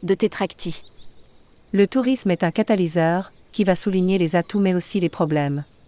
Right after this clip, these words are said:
Speaker 1: Il peut accroître les inégalités au sein d'une même communauté, la maison qui accueille est celle du chef de tribu, ce qui assoit son pouvoir. Les rencontres nécessitent du temps.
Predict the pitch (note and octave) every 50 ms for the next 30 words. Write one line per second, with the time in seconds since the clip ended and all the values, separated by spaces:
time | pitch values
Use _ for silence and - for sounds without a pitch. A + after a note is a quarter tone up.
0 | - - - G#3+ G#3 - B3+ A#3+ B3 A3+ - - B3 B3 - - G3+ F3+ F3+ F3
1 | G#3+ G#3+ A3 F#3+ G#3+ G#3 G3 G#3 F#3 - B3 A3+ F#3 D#3+ - A#3 A#3 G#3 F#3+ F#3+
2 | F#3 G3 G#3+ A3+ G#3 - A#3 A3 G#3+ G3+ G3 F3 - - F3 F3+ - - - -
3 | - - - F#3 F3+ F#3 G#3 A3+ G3+ G#3+ A#3+ C#4+ C#4 - A3+ G3 F#3+ - A#3 A3
4 | G3 F#3+ F#3 - - A#3 A#3 F#3+ F#3+ F#3 - A#3+ A3 G3 F#3 F#3+ F3+ - - G#3+
5 | F3 F3 G3 A3+ - - - - - - - - F#3+ - G#3 G3 F#3+ - G#3+ F#3+
6 | F3 - F#3 D#3+ - F#3 E3 F3+ E3+ D#3 - - - - - _ _ _ _ -
7 | - - - - - - - - - - F#3+ F#3+ G3 F#3+ G#3 A#3+ A#3+ - C4 C4+
8 | C4+ - - G#3 G3 G3+ G3+ - A3+ G3 - - - G#3 - - E3+ E3+ F#3+ E3+
9 | - - -